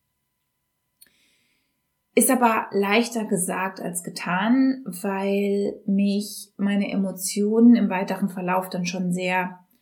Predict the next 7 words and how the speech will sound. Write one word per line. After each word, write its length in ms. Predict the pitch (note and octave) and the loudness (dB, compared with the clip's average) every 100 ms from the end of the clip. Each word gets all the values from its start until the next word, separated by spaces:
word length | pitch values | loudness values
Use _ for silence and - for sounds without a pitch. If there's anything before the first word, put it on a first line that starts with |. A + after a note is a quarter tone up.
| _ _ - | _ _ -8
verunsichert 680 | - G3 F3+ - - - | 0 0 0 -6 -10 -14
haben. 260 | - E3 - | -12 -10 -10
Also 220 | - - | -10 -6
wenn 160 | - F#3+ | -4 -2
ich 140 | F#3+ | -4
jetzt 200 | F#3+ F3+ | -6 -6
irgendwie 680 | F3 F#3 F3 F3+ F#3 F3+ | -6 -4 -2 -2 -4 -6